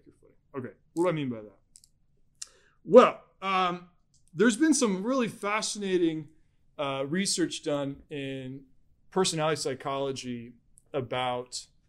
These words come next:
how it is that we make decisions. And there's been some really interesting research. Uh, there's a, uh, a colleague of mine, a professor at, at, um, Notre Dame, who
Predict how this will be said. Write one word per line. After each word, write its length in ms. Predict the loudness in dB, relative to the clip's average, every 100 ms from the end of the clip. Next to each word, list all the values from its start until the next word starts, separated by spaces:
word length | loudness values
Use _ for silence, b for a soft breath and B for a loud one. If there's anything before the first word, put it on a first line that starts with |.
| _ _
how 220 | 2 4
it 80 | 4
is 280 | 0 -2 -4
that 280 | -4 -6 -8
we 180 | -10
make 200 | -8 -10
decisions. 760 | -8 0 2 2 -2 -16 -18 -18 _ _ _ _ 0
And 140 | 4
there's 180 | 4 4
been 180 | 2 0
some 180 | 2
really 240 | 0 0 0
interesting 480 | -2 -4 -6 -6 -6
research. 520 | -6 -4 -4 -4 -6
Uh, 120 | -4 -4
there's 180 | -4
a, 220 | -4 -4 -6 -12 -6
uh, 180 | -6 -6
a 40 | -10
colleague 360 | -12 -6 -4 -6
of 80 | -8 -16 -20 -14
mine, 280 | -8 -6 -6
a 60 | -10
professor 480 | -8 -4 -2 -2 -6
at, 100 | -8 -10
at, 180 | -8 -6
um, 220 | -8 -6
Notre 220 | -6 -6
Dame, 320 | -6 -8 -10
who 280 | -10 -12 -14